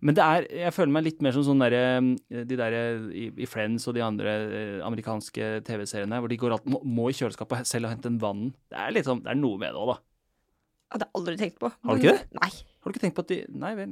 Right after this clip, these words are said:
Speaker 1: nei.
Speaker 2: I Friends?
Speaker 1: Ja, de går og henter vann, de drikker jo ikke vann av springen. De dri-, må jo ta vannflasker og sånn. Har du ikke tenkt på det?
Speaker 2: Nei, det har jeg ikke tenkt på. Men, eh, ja.
Speaker 1: Nei, nei. Øyet ser, øyet tar. Nei, det gjør det ikke.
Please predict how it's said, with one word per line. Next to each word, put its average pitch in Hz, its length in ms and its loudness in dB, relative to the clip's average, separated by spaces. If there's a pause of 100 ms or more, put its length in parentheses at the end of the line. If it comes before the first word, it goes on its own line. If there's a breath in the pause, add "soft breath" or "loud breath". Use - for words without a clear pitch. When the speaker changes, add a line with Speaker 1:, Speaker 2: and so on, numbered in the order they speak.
Speaker 1:
nei. 165 140 -2
Speaker 2:
I - 80 -4
Friends? - 600 2 (200)
Speaker 1:
Ja, 233 140 0
de 220 100 -2
går 175 160 4
og 180 100 4
henter 180 140 -2
vann, 139 260 4
de 202 120 -2
drikker 147 260 -2
jo 139 40 -8
ikke 196 120 -4
vann 123 160 2
av 131 80 2
springen. 123 420 -4 (600)
De 233 80 -6
dri-, 160 200 -4 (120)
må 190 180 -2
jo 196 120 -4
ta 185 220 2
vannflasker 143 580 0
og 165 80 0
sånn. 269 80 -4 (320)
Har 135 80 -8
du - 40 -10
ikke 151 80 0
tenkt - 120 -4
på 170 80 0
det? - 80 -16 (600)
Speaker 2:
Nei, - 160 -4
det 196 140 -8
har 185 180 -4
jeg 170 80 -4
ikke - 140 -14
tenkt - 120 -16
på. - 120 -20 (240)
Men, 220 220 -2
eh, 208 540 -4
ja. 208 140 -8 (800)
Speaker 1:
Nei, 123 120 -2
nei. 160 140 -2 (340)
Øyet 131 280 -2
ser, 151 360 -2 (180)
øyet 135 300 -4
tar. 104 220 -6 (280)
Nei, 117 180 4
det 117 100 0
gjør 107 100 0
det - 60 -14
ikke. 120 100 -12